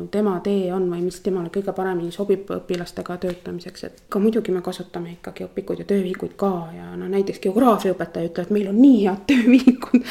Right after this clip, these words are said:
et mis te räägite, mina igal juhul kasutan töövihikut. Et see õpetaja, kes töövihikut ikkagi hindab ja vajab, ega ma ei saa öelda, et töövihik on mingi, ma ei tea, saatanast. <laughs> Et, et õpetaja ise tellib.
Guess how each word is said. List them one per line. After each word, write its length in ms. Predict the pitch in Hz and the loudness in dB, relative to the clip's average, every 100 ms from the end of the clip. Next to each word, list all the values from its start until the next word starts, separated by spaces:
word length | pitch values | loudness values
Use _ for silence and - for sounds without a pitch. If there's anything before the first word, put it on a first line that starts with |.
| - - - | -10 -8 -2
et 80 | 233 | 2
mis 200 | 240 - | 0 0
te 100 | 254 | 0
räägite, 480 | 220 254 226 - 247 | 4 4 4 4 8
mina 240 | 262 220 | 10 8
igal 220 | 214 220 190 | 4 2 2
juhul 180 | 226 185 | 4 4
kasutan 440 | 202 190 - 180 | 4 2 0 2
töövihikut. 640 | 190 190 185 180 - - - - - - - - | 4 4 4 0 -4 -16 -20 -20 -20 -20 -20 -10
Et 180 | 196 196 | -8 -4
see 200 | 269 262 | 0 2
õpetaja, 500 | 254 262 - 208 202 | 0 -6 -10 -8 -6
kes 200 | 214 - | -8 -8
töövihikut 600 | 269 254 226 233 - 254 | -4 -2 -2 -6 -14 -12
ikkagi 320 | 247 - 254 269 | -12 -8 -6 -2
hindab 420 | 311 254 226 233 | 0 0 -4 -6
ja 80 | 226 226 226 220 | -6 -4 -6 -4
vajab, 280 | 277 214 208 | -4 -4 -4
ega 160 | 208 | 0
ma 80 | 220 | 2
ei 40 | |
saa 140 | 220 226 | 2 2
öelda, 260 | 220 190 180 | 0 -2 -6
et 100 | 175 | -2
töövihik 420 | - 196 175 175 - | 0 2 0 -6 -6
on 60 | |
mingi, 460 | 185 180 185 185 202 - - _ | -6 -6 -8 -8 -10 -16 -20 _
ma 80 | - | -12
ei 80 | 180 | -12
tea, 180 | 185 185 175 | -12 -16 -12
saatanast. 680 | - 190 - - 180 - - - | -6 -6 -6 -12 -12 -12 -12 -6
<laughs> 840 | 254 - - 247 214 196 214 - - | -6 -6 -10 -8 -8 -8 -12 -8 -6
Et, 320 | 233 - - | -6 -6 -6
et 580 | 226 - - - - 294 | -6 -8 -20 -20 -12 -8
õpetaja 340 | 262 220 196 | -6 -4 -4
ise 200 | 214 214 185 185 | -4 -6 -12 -10
tellib. 340 | 202 196 170 | -6 -6 -8